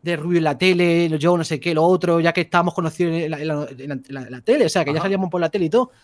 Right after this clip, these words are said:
Speaker 1: Pero al principio era como un boom, pero de internet, ¿sabes? Como,
Speaker 2: Claro.
Speaker 1: ¿cómo te digo?
Speaker 2: Sí.
Speaker 1: Nos conocían gente de,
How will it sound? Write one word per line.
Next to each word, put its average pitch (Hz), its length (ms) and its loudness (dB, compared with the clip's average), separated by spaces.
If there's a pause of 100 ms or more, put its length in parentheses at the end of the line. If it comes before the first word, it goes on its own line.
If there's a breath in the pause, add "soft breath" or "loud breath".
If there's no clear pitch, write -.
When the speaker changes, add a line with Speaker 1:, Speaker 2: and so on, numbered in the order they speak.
(480 soft breath)
Speaker 1:
Pero 156 140 0
al 147 40 0
principio 180 260 2
era 240 100 6
como 220 160 4
un 214 100 2
boom, 269 300 4
pero 165 500 4
de 165 80 0
internet, 160 400 -2
¿sabes? 226 320 -2
Como, 180 240 -8
Speaker 2:
Claro. 131 260 -6
Speaker 1:
¿cómo 175 80 -8
te 175 80 -10
digo? 143 280 -6 (280)
Speaker 2:
Sí. 165 120 2
Speaker 1:
Nos 180 120 4
conocían 196 320 2
gente 285 300 4
de, 226 180 0